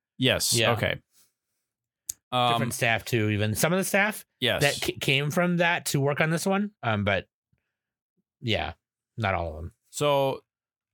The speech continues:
Speaker 1: yeah, p-, y-, you, Sam noticed the difference in, in the animation, but I think Vinland Saga, uh, elevates itself above that anyway. It, it, it, uh,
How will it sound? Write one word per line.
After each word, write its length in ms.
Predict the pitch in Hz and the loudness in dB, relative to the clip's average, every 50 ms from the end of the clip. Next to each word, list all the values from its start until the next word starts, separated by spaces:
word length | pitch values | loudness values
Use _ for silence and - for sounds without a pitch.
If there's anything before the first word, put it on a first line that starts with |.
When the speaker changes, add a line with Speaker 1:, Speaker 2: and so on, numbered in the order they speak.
| _ _ _ _ - | _ _ _ _ -2
Speaker 1:
yeah, 140 | 127 117 107 | 0 0 0
p-, 420 | 92 - - - - 143 143 135 - | 0 -2 -2 -2 -2 -4 -4 -4 -4
y-, 60 | - 135 | -2 0
you, 300 | 135 139 139 139 - 127 | 0 0 0 -2 -4 -6
Sam 320 | - 175 165 165 165 160 | -2 0 0 2 2 2
noticed 320 | 156 151 147 143 139 - - | 0 0 0 0 -2 -2 -4
the 80 | 123 | -2
difference 420 | 117 131 123 - 127 123 117 113 - - _ _ _ _ _ _ - - - - - | -2 -2 0 0 0 -2 -2 -4 -8 -14 _ _ _ _ _ _ 0 0 0 0 0
in, 240 | - 117 113 117 117 | 0 0 2 2 2
in 220 | 117 117 117 120 | 2 2 4 4
the 100 | 120 117 | 4 4
animation, 640 | 110 104 104 120 139 151 - - 147 135 131 127 120 - _ _ | 2 2 2 2 2 2 2 2 2 2 0 0 -2 -6 _ _
but 220 | - 123 107 101 - _ - - - - - _ | 0 2 2 0 -2 _ -18 -18 -18 -20 -8 _
I 100 | - 127 | -2 0
think 400 | 117 - 165 156 143 107 - - - _ _ | 0 2 2 0 0 -2 -6 -12 -18 _ _
Vinland 260 | - 131 143 139 135 120 | -2 0 0 0 0 0
Saga, 380 | - 135 127 123 123 113 104 117 | 2 2 2 2 2 0 0 2
uh, 720 | 113 113 113 113 107 - 101 104 101 98 98 92 92 87 - - - _ _ _ _ _ _ _ _ _ _ _ _ _ - | 2 2 2 2 0 0 2 2 4 4 4 2 2 0 -4 -8 -14 _ _ _ _ _ _ _ _ _ _ _ _ _ 0
elevates 400 | 127 135 135 127 131 123 - - | 0 2 2 2 0 0 0 -2
itself 300 | 113 - - 120 110 101 | 0 0 2 2 2 0
above 280 | 113 107 110 110 107 95 | 0 0 2 2 2 2
that 280 | 107 104 104 104 101 - | 2 2 2 2 2 0
anyway. 500 | 104 104 107 104 107 104 104 104 104 101 | 0 0 0 2 2 2 2 2 2 0
It, 140 | 104 - - | -2 -2 -2
it, 160 | 110 113 - _ _ _ _ _ _ _ _ _ _ _ - | -4 -4 -4 _ _ _ _ _ _ _ _ _ _ _ -2
it, 280 | 113 110 104 - - | -2 -2 -2 -2 0
uh, 340 | 113 107 101 98 95 92 80 | 2 2 4 4 2 2 0